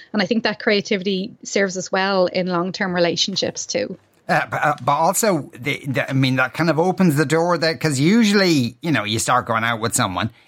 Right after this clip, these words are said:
Speaker 2: it's a while before it's meet the parents time, because that takes it up, uh, um, a, a notch.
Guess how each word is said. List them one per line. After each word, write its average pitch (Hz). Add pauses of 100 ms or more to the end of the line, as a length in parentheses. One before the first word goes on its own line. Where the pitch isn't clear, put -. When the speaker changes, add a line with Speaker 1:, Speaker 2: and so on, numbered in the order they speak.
(140)
Speaker 2:
it's 254
a 190
while 170
before 127
it's 110
meet 131
the -
parents 120
time, 92
because 123
that 131
takes 143
it 117
up, 156
uh, 104
um, 87
a, 98
a 92
notch. 95